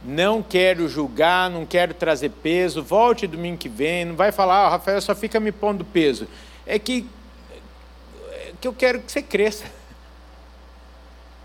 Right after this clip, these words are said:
Aí eu preciso só fazer uma pergunta só pra gente refletir como foram os primeiros quinze dias do ano. Você decorou um versículo com seu filho?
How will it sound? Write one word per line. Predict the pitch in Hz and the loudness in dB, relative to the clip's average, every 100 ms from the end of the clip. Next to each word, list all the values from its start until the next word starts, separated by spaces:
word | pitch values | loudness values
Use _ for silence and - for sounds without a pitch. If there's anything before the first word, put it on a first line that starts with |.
| - - - - - - - - - - - - - - | -20 -20 -20 -20 -20 -20 -20 -20 -20 -20 -20 -20 -20 -12
Aí | - 208 | 0 0
eu | 247 | 0
preciso | 185 - 240 - | -4 -4 -4 -2
só | - 262 | 2 0
fazer | - 240 180 233 226 | 2 0 6 6 6
uma | 196 226 277 277 | 4 -4 0 -2
pergunta | 233 233 196 175 240 240 226 | 4 4 4 -4 -4 0 0
só | - 233 | 2 0
pra | 233 240 233 | 2 0 2
gente | 226 220 | 0 -2
refletir | 196 220 214 208 202 214 220 | 2 2 4 0 0 -2 2
como | 226 220 | 2 2
foram | 220 214 | -2 0
os | 208 | 0
primeiros | 208 202 202 214 208 | -2 -4 -2 -2 -4
quinze | 214 214 175 | -6 -6 -8
dias | 156 202 156 | -2 0 0
do | 160 | -2
ano. | 160 131 104 - - - - - | -2 -2 -8 -16 -20 -20 -20 -18
Você | - 262 | -6 -2
decorou | 214 - 156 175 | -2 0 0 0
um | 139 123 | -2 -4
versículo | 107 117 - 175 - 110 | -2 -2 0 -6 -4 -10
com | - 120 | -8 -10
seu | - 113 | -6 -6
filho? | - 165 | -2 -4